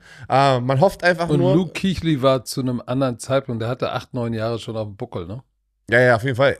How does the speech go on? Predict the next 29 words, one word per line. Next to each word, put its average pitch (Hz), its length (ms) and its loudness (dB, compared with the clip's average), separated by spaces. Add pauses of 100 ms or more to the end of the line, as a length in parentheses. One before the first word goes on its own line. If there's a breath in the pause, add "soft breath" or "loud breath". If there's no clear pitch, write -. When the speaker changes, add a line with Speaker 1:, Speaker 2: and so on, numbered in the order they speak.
Speaker 1:
Ein 123 140 -4
Tua 175 200 -2
Tagovailoa 170 400 2
ist 127 80 0
früh 175 220 -4
in 160 60 -4
seiner 151 180 0
Karriere, 175 420 0
er 139 140 2
will, 156 120 2 (240)
er 127 140 0
will, 151 140 2
er 123 100 -2
will 147 80 0
es 139 80 -2
den 143 80 -2
Leuten 131 160 -2
zeigen, 156 220 0
das 127 80 -8
ist 127 80 -8
sein 120 160 2
Leben, 127 340 -2
das 107 120 -4
ist - 40 -8
sein 120 120 -2
Leben. 135 280 -2
Es 110 100 -8
ist 120 100 -6
schwer 143 360 -2